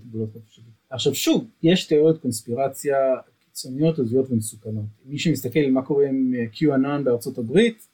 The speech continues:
תיאוריה הזויה שהמפלגה הדמוקרטית זה, זה מסווה לרשת של פדופילים, שבכל מיני מרתפים מענים ילדים. יש מיליונים של אמריקאים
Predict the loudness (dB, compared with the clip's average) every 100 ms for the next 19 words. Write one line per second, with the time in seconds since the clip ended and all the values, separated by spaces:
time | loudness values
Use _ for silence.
0 | _ -4 2 4 6 4 2 0 -2 2
1 | 2 2 -2 -2 0 2 2 0 2 2
2 | 4 0 -2 -2 0 -2 -4 2 4 4
3 | 2 0 0 -4 0 0 0 2 2 4
4 | 2 2 0 -2 -4 -6 -6 -2 -2 -2
5 | -4 -8 -8 -2 0 2 2 2 4 2
6 | 4 2 0 _ _ _ _ _ _ _
7 | 0 0 2 4 4 4 4 6 6 4
8 | 2 -2 -6 _ -2 0 0 0 -2 0
9 | 0 2 0 -2